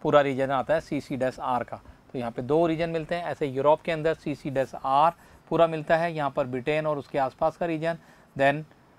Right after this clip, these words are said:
हाँ, पोलैंड और उसके आसपास का रीजन, जर्मनी और पोलैंड सीसी डैश आर,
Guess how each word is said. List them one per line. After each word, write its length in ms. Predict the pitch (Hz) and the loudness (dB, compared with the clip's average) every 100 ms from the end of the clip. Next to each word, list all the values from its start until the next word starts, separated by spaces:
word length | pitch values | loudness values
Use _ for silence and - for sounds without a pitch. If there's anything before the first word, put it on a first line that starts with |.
| _ - | _ 0
हाँ, 200 | 139 131 | 2 2
पोलैंड 380 | 147 143 151 151 | 4 4 4 2
और 120 | 147 | 0
उसके 180 | 127 - | -2 0
आसपास 400 | 135 131 160 147 | 0 2 -2 0
का 100 | 180 | -2
रीजन, 340 | 165 156 160 | -2 -2 -2
जर्मनी 380 | 143 131 139 147 | 0 0 -2 -2
और 120 | 147 | -2
पोलैंड 360 | 135 131 131 131 | -2 -2 -4 -6
सीसी 300 | - 131 143 | -8 -8 -6
डैश 240 | 131 131 | -4 -4
आर, 280 | 156 143 160 | -2 0 0